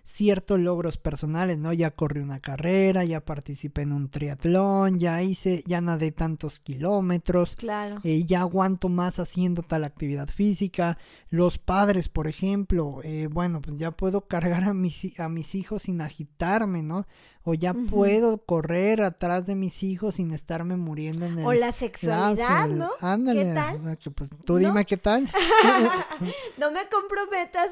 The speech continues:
Speaker 2: Oscar, no me comprometas. <laughs>
Speaker 1: No
Speaker 2: Pero
Speaker 1: sé, a
Speaker 2: sí
Speaker 1: lo mejor
Speaker 2: cambia. Yo creo
Speaker 1: Sí.
Speaker 2: que para bien sí cambia.
Speaker 1: <laughs>
Speaker 2: Entonces,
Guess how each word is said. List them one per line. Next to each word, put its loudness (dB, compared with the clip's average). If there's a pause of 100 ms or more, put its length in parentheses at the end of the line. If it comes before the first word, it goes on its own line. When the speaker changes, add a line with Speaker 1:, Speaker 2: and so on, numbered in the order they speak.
(160)
Speaker 2:
Oscar, -2 (260)
no -2
me 0 (140)
comprometas. 0
<laughs> 0 (220)
Speaker 1:
No 0
Speaker 2:
Pero 6
Speaker 1:
sé, 8
a 10
Speaker 2:
sí 6
Speaker 1:
lo 4
mejor 2
Speaker 2:
cambia. -4 (260)
Yo -6
creo 0
Speaker 1:
Sí. 2
Speaker 2:
que 4
para 0
bien -6 (300)
sí -12
cambia. -10
Speaker 1:
<laughs> -2
Speaker 2:
Entonces, 2